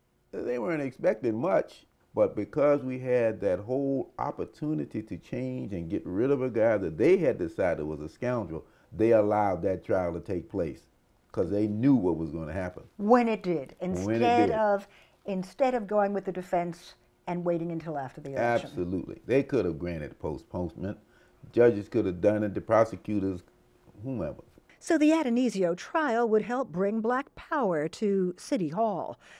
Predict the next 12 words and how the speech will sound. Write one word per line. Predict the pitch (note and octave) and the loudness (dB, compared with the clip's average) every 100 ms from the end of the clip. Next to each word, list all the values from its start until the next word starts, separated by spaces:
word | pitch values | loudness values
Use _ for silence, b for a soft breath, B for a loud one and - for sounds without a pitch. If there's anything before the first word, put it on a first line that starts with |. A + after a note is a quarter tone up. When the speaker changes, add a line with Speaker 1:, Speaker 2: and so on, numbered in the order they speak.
| B B B | B B B
Speaker 2:
and | D4 | 4
usher | C#4 C4 A#3 | 4 4 2
in | A#3+ A#3+ B3 | 4 0 0
a | G#3+ | 0
new | G#3+ F#3+ G#3+ C#4+ | 2 4 4 4
era | C4+ D4+ C4+ F3+ | 0 0 2 0
of | - F3 - | 0 -4 -6
political | E3 E3 G#3 F#3+ F3 E3 | -6 0 0 0 -4 -6
prosecution | - F#3 - D3 - E4+ D#4+ - A#2 E3+ - b b b b | -4 -4 -4 -12 -4 -2 -2 -4 -8 -8 -8 b b b b
for | - F3+ | -6 -2
New | G#3 E3 | 0 0
Jersey. | E3+ G3 F3+ C#3 | -4 -6 -8 -12